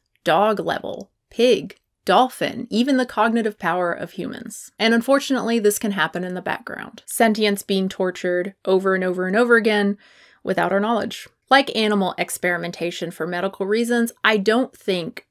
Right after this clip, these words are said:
developing sentient A I is inherently wrong if you can do more good than harm. But we have to be aware of the inherent moral and existential risks at hand. I,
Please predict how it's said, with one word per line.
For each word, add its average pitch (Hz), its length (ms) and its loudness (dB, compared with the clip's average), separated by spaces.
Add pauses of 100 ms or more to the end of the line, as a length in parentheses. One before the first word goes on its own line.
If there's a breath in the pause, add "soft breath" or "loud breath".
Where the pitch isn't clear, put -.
developing 180 640 -2
sentient 180 640 -8
A 185 160 -2
I 180 200 -2
is 190 240 0
inherently 202 600 2
wrong 175 440 -6 (360 soft breath)
if 269 200 0
you 240 120 2
can 226 160 0
do 180 420 2
more 175 240 -4
good - 320 -6 (160)
than - 160 -8
harm. - 320 -14 (140)
But 233 100 6
we 247 140 2
have 233 360 2
to 233 100 0
be 190 260 0
aware 170 580 -2
of 185 160 -10
the 175 180 -4
inherent 180 600 -6
moral 185 540 -6
and 185 200 -6
existential 175 720 -8
risks - 480 -8
at - 200 -12
hand. 247 520 0 (1000 loud breath)
I, 180 440 -2